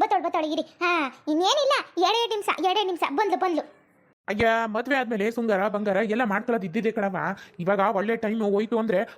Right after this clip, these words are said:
Speaker 2: ಮತ್ತೇನಾದ್ರೂ ಅನಾಹುತ ಆದ್ರೆ ಕಷ್ಟ ಅಲ್ವವ್ವ? ಅದನ್ನೇ ನಿಮ್ಗೆಲ್ಲ ಹೇಳ್ತಾ ಇರೋದು. ಹೋಗಿದ್ದವಳು ಕರ್ಕೊಬರೋಗಿ ಹೆಂಗಿದ್ದವಳು ಹಂಗೆ ತಗೆ. ಎಲ್ಲಪ್ಪ ತಿಪ್ಪೇಸ್ವಾಮಿಯಲ್ಲಿ, ತಿಪ್ಪೇಸ್ವಾಮಿನ ರೆಡಿ ಮಾಡಿದ್ರೆ ಇಲ್ವಾ? ಆ, ಅವನನ್ನಾದ್ರೂ ಕರ್ಕೊಂಬಂದು ಕುಂಡಿಸ್ರಿ. ಹಾ, ಹಾ, ಬೇಗ ಬೇಗ.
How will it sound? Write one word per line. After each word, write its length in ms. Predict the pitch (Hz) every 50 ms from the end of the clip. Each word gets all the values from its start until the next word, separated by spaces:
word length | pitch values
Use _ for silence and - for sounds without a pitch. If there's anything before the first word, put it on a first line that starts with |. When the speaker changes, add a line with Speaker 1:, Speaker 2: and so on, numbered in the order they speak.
| - 208
Speaker 2:
ಮತ್ತೇನಾದ್ರೂ 500 | 233 240 - 262 262 262 254 247 254 240
ಅನಾಹುತ 340 | 240 247 240 247 247 233
ಆದ್ರೆ 240 | 262 240 240 226 240
ಕಷ್ಟ 240 | 220 233 220 - 294
ಅಲ್ವವ್ವ? 280 | 262 262 240 247 190 202 226 - - - - -
ಅದನ್ನೇ 300 | 208 202 196 233 208 220
ನಿಮ್ಗೆಲ್ಲ 320 | 240 247 196 185 196 196
ಹೇಳ್ತಾ 320 | 233 196 190 214 220 - 208
ಇರೋದು. 220 | 175 175 165 170
ಹೋಗಿದ್ದವಳು 720 | 165 - - - - 208 226 285 320 285 196 220 247 269 254
ಕರ್ಕೊಬರೋಗಿ 540 | 220 196 - 254 247 208 220 240 226 185
ಹೆಂಗಿದ್ದವಳು 480 | 147 165 196 220 226 208 220 233 247 269
ಹಂಗೆ 220 | 240 208 208 220
ತಗೆ. 360 | 214 220 220 190 170 - - _ _ _ _ -
ಎಲ್ಲಪ್ಪ 220 | 226 247 262 254 269 269 - - - _ -
ತಿಪ್ಪೇಸ್ವಾಮಿಯಲ್ಲಿ, 600 | 277 277 - 285 285 285 277 254 262 269 247 208
ತಿಪ್ಪೇಸ್ವಾಮಿನ 680 | - - - - - - - 269 262 277 262 269 269 269
ರೆಡಿ 140 | 247 240 269
ಮಾಡಿದ್ರೆ 280 | 269 269 262 277 302 285
ಇಲ್ವಾ? 340 | 277 277 254 - - - -
ಆ, 300 | 185 180 180 190 185 185
ಅವನನ್ನಾದ್ರೂ 520 | 208 247 269 269 254 247 233 240 233 254 262
ಕರ್ಕೊಂಬಂದು 420 | - 226 - 254 247 262 226 254
ಕುಂಡಿಸ್ರಿ. 360 | 247 269 254 277 262 262 220
ಹಾ, 580 | - - - - 233 269 294 294 - - - 254
ಹಾ, 80 | 240
ಬೇಗ 180 | 220 - 330 -
ಬೇಗ. 160 | - 285 254